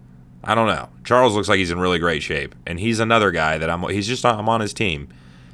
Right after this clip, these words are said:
So give me Charles at plus one thirty-seven. The reason I do that, and people are like, I, it's, it's like I'm riding Charles's record. I'm betting on him pretty much every time I see him,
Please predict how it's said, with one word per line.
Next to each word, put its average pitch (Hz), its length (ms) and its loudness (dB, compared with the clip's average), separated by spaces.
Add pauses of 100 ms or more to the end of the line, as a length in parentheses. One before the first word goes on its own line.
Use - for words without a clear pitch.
So 92 220 2
give 104 140 0
me 107 80 0
Charles 101 460 4
at - 160 -2
plus 101 280 0
one 101 180 0
thirty-seven. 92 760 0
The 113 100 2
reason 196 300 0
I 135 120 2
do 107 220 0
that, 73 200 -2
and 82 80 -10
people 123 220 -2
are 98 100 4
like, 78 260 0 (2000)
I, 120 160 2 (140)
it's, 127 320 0
it's 117 160 -2
like 175 140 2
I'm 143 180 0
riding 101 420 4
Charles's 90 580 2
record. 73 440 -4
I'm 120 340 0
betting 95 380 2
on 78 160 -4
him 80 420 -4
pretty 156 200 2
much 123 220 2
every 101 200 2
time 98 180 2
I 87 80 2
see 107 340 0
him, 85 220 -4